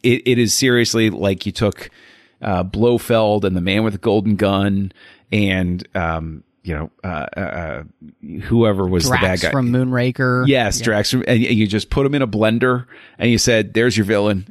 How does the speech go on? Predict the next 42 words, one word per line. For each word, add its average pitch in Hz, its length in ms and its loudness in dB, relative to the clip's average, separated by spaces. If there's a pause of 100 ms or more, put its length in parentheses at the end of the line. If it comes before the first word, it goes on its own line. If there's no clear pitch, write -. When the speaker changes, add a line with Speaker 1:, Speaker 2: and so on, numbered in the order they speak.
Speaker 1:
It's 120 120 0
like, 151 120 0
"Oh, 233 180 2 (120)
okay." 131 280 -4
<laughs> - 280 -20
You - 220 2
know, 135 200 0
like, 131 300 -4
yeah, 175 180 0 (260)
I, 147 180 0
I, 135 340 0
I, - 120 -4
I 135 40 2
see 127 200 0
it. - 160 -2 (100)
I 117 60 -2
see 113 180 0
it. - 140 -2 (380)
And 143 140 0
it, - 200 -8
and 117 160 2
the 104 40 2
thing 160 220 0
is, 143 180 2
it 80 100 0
works 113 480 0 (500)
so 101 460 -2
freaking 113 440 0
well. 87 440 -4 (400)
And 101 280 2 (180)
what 110 200 2
I 107 120 2
love 104 760 0
is, 95 680 2
again, 110 340 0
getting 101 240 2
back 98 220 -2
to 104 60 -4
that 90 140 -2
whole 95 180 0
performance 104 640 0
thing, 82 300 -4